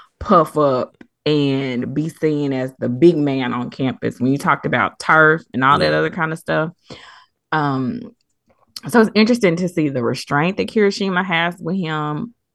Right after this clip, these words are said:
Speaker 1: but also, like I just said, at the end of the day, I'm still that dude. Like,
Speaker 2: Yeah.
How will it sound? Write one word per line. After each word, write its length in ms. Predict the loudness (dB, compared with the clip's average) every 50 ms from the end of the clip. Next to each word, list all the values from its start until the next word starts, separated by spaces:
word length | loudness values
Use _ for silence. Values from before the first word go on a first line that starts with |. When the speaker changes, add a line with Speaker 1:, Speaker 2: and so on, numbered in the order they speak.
| _ _ _ _ _ _
Speaker 1:
but 380 | -8 -6 2 4 4 4 6 6
also, 640 | 6 6 6 6 4 0 0 0 0 2 0 -2
like 340 | -2 -2 -2 -2 -2 -4 -8 _ _ _ _ _ -4
I 120 | -4 -4
just 360 | -4 -4 -6 -6 -6 -4 0
said, 260 | 4 6 6 6 6 4
at 140 | 4 0
the 100 | 0 -2
end 160 | -2 -2 -2 0
of 60 | -2
the 80 | -2
day, 400 | 0 0 0 2 0 0 -2 -6 -4
I'm 220 | -2 -2 -2 -2 -4
still 280 | -6 _ -2 -2 0
that 200 | -2 -2 -4 -4
dude. 380 | -4 -4 -4 -4 -6 -8 -10 -10 -6
Like, 280 | -4 -2 -2 -4 -6 -8
Speaker 2:
Yeah. 140 | -10 -12